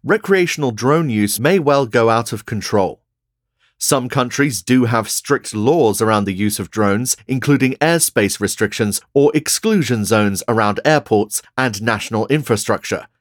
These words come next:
and some have banned drones altogether. Numerous international security industry professionals are deeply concerned about drones, their illegal use,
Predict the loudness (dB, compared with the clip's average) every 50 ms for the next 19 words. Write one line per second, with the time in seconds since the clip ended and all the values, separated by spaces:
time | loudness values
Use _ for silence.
0 | _ _ _ _ _ _ _ -6 -6 -4 -4 -2 0 0 0 0 2 0 0 0
1 | 0 0 0 0 0 0 -2 -4 -6 -4 0 2 2 2 2 0 -2 -2 -4 -6
2 | -8 _ _ _ _ _ 0 0 0 0 0 -2 -4 -2 0 0 0 0 -2 -6
3 | -8 _ _ _ _ _ _ _ _ _ _ _ _ _ _ _ _ _ -2 2
4 | 2 2 4 2 2 0 0 0 -2 -2 -2 -2 -2 -2 -2 -2 -2 -2 -4 -4
5 | -4 -4 -4 -4 0 0 2 2 0 -2 -4 -4 -4 -4 -4 -4 -4 -2 -2 -2
6 | -2 -2 -4 -4 0 0 -2 0 -2 -2 0 0 0 -2 -4 -4 -2 -2 -2 0
7 | -2 -2 -2 -2 -2 -2 -2 -2 -2 -4 -4 -2 0 0 2 2 2 2 2 0
8 | 0 0 0 0 0 -2 -4 -2 0 0 0 0 -2 -4 -6 -8 -8 -10 -10 -10
9 | _ _ _ _ _ _ _ 0 2 2 2 2 2 2 2 2 0 0 0 0
10 | 0 0 0 0 0 -2 0 -2 -4 -6